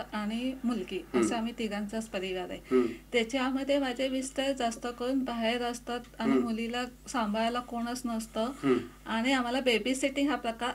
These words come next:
Speaker 1: आवडत नसल्यामुळे
Speaker 2: हम्म.
Speaker 1: मग मी माझी practice पूर्णपणे बंद केली होती.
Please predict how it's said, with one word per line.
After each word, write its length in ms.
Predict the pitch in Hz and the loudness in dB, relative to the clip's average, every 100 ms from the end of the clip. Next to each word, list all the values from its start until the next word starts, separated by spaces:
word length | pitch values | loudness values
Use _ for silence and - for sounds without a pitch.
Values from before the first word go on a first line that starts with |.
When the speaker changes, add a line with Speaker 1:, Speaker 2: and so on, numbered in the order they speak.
| - | 0
Speaker 1:
आवडत 500 | 220 208 247 285 277 | 0 2 -2 -2 -2
नसल्यामुळे 920 | 262 - 247 247 - 254 247 196 262 294 | -4 0 0 2 2 2 4 2 0 2
Speaker 2:
हम्म. 180 | 135 107 - - - - - - | 2 2 -4 -18 -20 -20 -16 2
Speaker 1:
मग 300 | 247 269 320 | 4 6 6
मी 220 | 302 320 | 6 6
माझी 440 | 339 285 240 - 302 | 4 2 0 0 0
practice 500 | 294 233 220 269 277 | 2 2 2 -2 -2
पूर्णपणे 560 | 277 277 285 294 285 | 2 4 4 4 2
बंद 320 | 302 240 214 226 | 2 0 0 0
केली 340 | 240 233 233 | 0 -2 0
होती. 420 | 247 208 185 185 | -2 -2 -4 -8